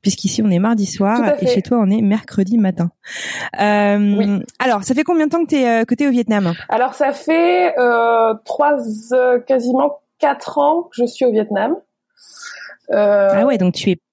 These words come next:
Speaker 1: partie de la maison depuis un petit bout de temps,
Speaker 2: Oui.
Speaker 1: puisque,
Speaker 2: Et
Speaker 1: euh,
Speaker 2: avant ça, j'étais en Chine. Donc, euh, j'ai fait,
Speaker 1: D'accord.
Speaker 2: euh, trois ans et demi en Chine,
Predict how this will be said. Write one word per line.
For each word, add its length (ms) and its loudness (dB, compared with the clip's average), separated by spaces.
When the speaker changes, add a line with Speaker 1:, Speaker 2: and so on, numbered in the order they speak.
Speaker 1:
partie 360 -4
de 80 -2
la 120 2
maison 260 2
depuis 320 0
un 140 0
petit 200 -2
bout 140 0
de 100 -14
temps, 160 0
Speaker 2:
Oui. 260 2
Speaker 1:
puisque, 300 -4
Speaker 2:
Et 240 4
Speaker 1:
euh, 40 2
Speaker 2:
avant 200 2
ça, 240 0
j'étais 220 0
en 100 0
Chine. 340 -4
Donc, 400 -4
euh, 520 0
j'ai 180 0
fait, 360 0
Speaker 1:
D'accord. 180 2
Speaker 2:
euh, 80 -6
trois 320 0
ans 80 2
et 80 0
demi 240 2
en 100 2
Chine, 520 2